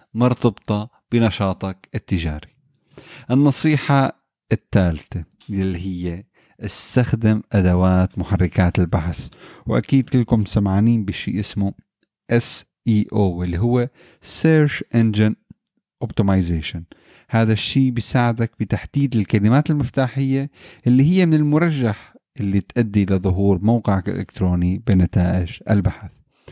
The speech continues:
أما بالنسبة للنصيحة الرابعة، فدائمًا كن مبدع وما تخاف من تجربة كلمات مفتاحية جديدة، لأنه بالأخير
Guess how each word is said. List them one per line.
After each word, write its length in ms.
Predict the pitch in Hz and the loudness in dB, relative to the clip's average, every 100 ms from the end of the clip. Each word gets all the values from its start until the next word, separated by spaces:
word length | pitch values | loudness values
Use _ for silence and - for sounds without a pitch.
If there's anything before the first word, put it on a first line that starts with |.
| - - _ | -20 -20 _
أما 400 | 131 139 135 127 | -2 0 2 4
بالنسبة 800 | 123 120 120 113 123 139 - 123 | 2 0 0 0 0 -2 -2 0
للنصيحة 840 | 113 110 107 - 147 139 - 113 117 | 2 2 0 -2 0 -2 -2 -6 -4
الرابعة، 640 | 104 131 143 127 123 135 - _ - | 0 0 2 -2 -2 -4 -10 _ -2
فدائمًا 440 | 104 123 120 117 | 2 2 2 0
كن 220 | - 107 | 0 -2
مبدع 440 | 101 110 104 113 156 - _ _ _ _ _ _ | 0 -2 0 -2 -2 -10 _ _ _ _ _ _
وما 500 | 101 92 90 90 104 | -10 -6 -4 -2 0
تخاف 340 | 131 - 139 123 | 0 0 -2 0
من 100 | 107 | 0
تجربة 360 | 107 101 113 | 2 2 0
كلمات 440 | 110 - 92 101 - | 0 0 2 0 -2
مفتاحية 420 | 90 - 85 98 | -4 -4 0 0
جديدة، 340 | 78 107 104 90 | 2 2 2 0
لأنه 220 | 85 87 | -2 -4
بالأخير 680 | 87 95 - 117 120 123 | -4 -6 -4 0 2 2